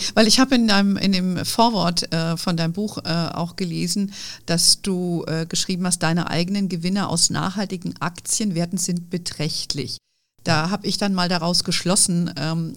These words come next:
dass du dann doch eher grün angehaucht bist. Ähm, ich sag mal, vielleicht auch deutlich grüner als deine Mutter,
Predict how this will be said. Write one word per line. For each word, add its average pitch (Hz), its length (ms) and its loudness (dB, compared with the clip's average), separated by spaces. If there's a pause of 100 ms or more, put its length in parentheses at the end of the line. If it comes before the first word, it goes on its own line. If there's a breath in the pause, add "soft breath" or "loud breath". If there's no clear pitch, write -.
dass 170 300 2
du 185 80 -2
dann 170 180 0
doch 170 140 -4
eher 170 320 0 (360 loud breath)
grün 220 400 8
angehaucht 156 760 -2
bist. - 400 0 (360 soft breath)
Ähm, 175 380 2
ich - 140 -2
sag 196 160 2
mal, 202 100 0
vielleicht 185 420 -2
auch 170 120 -6
deutlich 180 400 -2
grüner 220 320 0
als 170 240 -2
deine 196 260 2
Mutter, 170 380 0